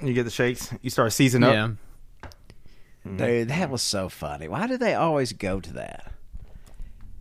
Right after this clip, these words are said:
Speaker 3: Like, anytime
Speaker 1: So
Speaker 3: somebody
Speaker 1: what,
Speaker 3: wants
Speaker 1: what
Speaker 3: to point out, like, the dangers of the vaccine, they always so sho-,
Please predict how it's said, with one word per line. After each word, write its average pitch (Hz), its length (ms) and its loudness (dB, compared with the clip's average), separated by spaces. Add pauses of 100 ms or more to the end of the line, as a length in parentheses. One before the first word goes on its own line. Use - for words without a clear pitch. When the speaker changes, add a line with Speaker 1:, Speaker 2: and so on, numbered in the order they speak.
(240)
Speaker 3:
Like, - 140 0
anytime 170 340 4
Speaker 1:
So 180 40 2
Speaker 3:
somebody 165 220 6
Speaker 1:
what, 156 60 6
Speaker 3:
wants 120 160 4
Speaker 1:
what 135 100 -2
Speaker 3:
to - 40 -12
point 139 220 4
out, 127 140 4
like, 104 160 2
the 110 60 -2
dangers 110 400 0
of 98 60 -6
the 98 60 -6
vaccine, 104 560 -2
they 98 100 0
always 104 300 0
so 101 260 0
sho-, 98 280 -4